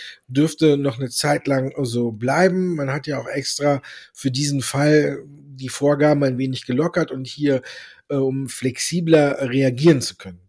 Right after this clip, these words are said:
Die FED sieht noch keinen Grund einzugreifen,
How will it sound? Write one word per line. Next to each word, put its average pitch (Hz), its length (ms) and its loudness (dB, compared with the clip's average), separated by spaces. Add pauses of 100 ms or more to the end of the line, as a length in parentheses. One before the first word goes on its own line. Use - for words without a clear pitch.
Die 127 80 -10
FED 160 280 0
sieht 143 320 -4
noch 139 180 -2
keinen 175 300 0
Grund 170 300 0
einzugreifen, 160 880 2